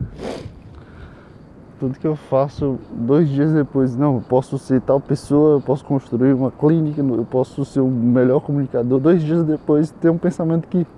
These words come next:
cara, tu não vai conseguir chegar a isso. E eu sinto uma verdade, aí dois dias depois eu rebato esse pensamento. A minha cabeça parece o parlamento do, do governo, sei lá.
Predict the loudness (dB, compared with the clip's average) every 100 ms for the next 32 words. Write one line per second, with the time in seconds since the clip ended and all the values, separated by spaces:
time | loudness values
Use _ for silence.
0 | -20 -20 -20 -20 -20 -20 -2 0 2 2
1 | 2 2 0 -2 -2 0 0 2 2 0
2 | -6 -20 -16 -10 -8 -8 -14 -20 -20 -20
3 | -20 -20 -20 -20 -20 -20 -20 -20 -20 -20
4 | -20 -20 -20 -20 -20 -20 -20 -20 -12 -2
5 | -2 0 0 2 2 2 2 4 4 4
6 | 4 4 4 4 2 2 2 2 2 4
7 | 4 2 0 -4 -2 2 2 4 2 2
8 | -2 -2 -2 0 0 2 2 -2 -8 -8
9 | -6 -8 -10 -20 -20 -20 -20 -20 -20 -6
10 | -2 0 2 2 0 2 4 4 0 -2
11 | 0 4 4 4 2 0 -2 -2 -2 0
12 | 0 2 2 0 -2 -10 -12 -6 0 0